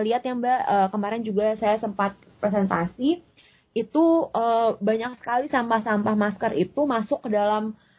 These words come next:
eh, sungai, ke dalam laut, ke pantai, dan itu bisa mer-, merusak biota laut. Dan juga, eh, plastik-plastik itu bisa kemakan oleh hewan-hewan yang berada di laut.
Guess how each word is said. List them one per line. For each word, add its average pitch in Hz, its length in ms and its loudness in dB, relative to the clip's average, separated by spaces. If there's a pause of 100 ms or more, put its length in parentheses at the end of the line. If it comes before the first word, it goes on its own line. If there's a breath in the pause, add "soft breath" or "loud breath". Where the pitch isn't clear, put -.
(220 soft breath)
eh, 196 240 2
sungai, 247 800 -2
ke 208 160 -6
dalam 190 320 0
laut, 254 640 2
ke 226 80 -2
pantai, 247 720 -2
dan 214 160 0
itu 320 160 -2
bisa 262 160 0
mer-, 226 320 -2
merusak 208 320 2
biota 208 320 -2
laut. 196 480 0
Dan 190 160 4
juga, 190 560 2
eh, 196 320 2 (480 soft breath)
plastik-plastik 214 640 -2
itu 254 160 2
bisa 233 240 -2
kemakan 202 400 0
oleh 202 400 2
hewan-hewan 190 480 2
yang 196 160 2
berada 180 160 2
di 170 80 2
laut. 160 400 0